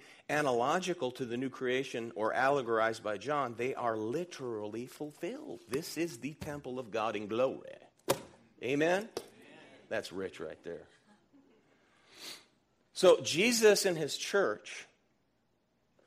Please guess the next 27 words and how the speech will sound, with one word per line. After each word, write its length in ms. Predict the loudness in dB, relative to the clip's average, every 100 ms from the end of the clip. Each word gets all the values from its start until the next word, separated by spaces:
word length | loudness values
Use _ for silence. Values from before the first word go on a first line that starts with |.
| _ _
are 160 | 0 0
the 120 | 0
true 340 | -4 0 2
end-time 420 | 2 -2 -4 -6 -6
temple. 400 | -6 -8 -10 -20 _ _ _ _ _ _ _
Okay? 240 | -2 -2 -2 -12 -14
He 300 | -2 2 4
and 100 | 4
his 240 | 2 -2
bride 600 | 2 4 6 4 0 -8 -14 -18
fulfill 580 | -8 0 0 2 4 4
the 120 | 2
temple's 640 | -4 -4 -4 -2 -2 -4 -6
true 400 | -12 -4 0 0
meaning. 460 | 2 2 2 0 -6 -16 -4
And 160 | 0 2
as 100 | 0
Beale 300 | 4 6 6
says 400 | 4 2 2 4
elsewhere, 480 | 2 2 0 -2 2
I 60 |
don't 160 | 2 2
know 80 | 0
where 200 | 0 -2
he 120 | -4
said 320 | -4 -4 -2
this, 280 | -6 -6 -10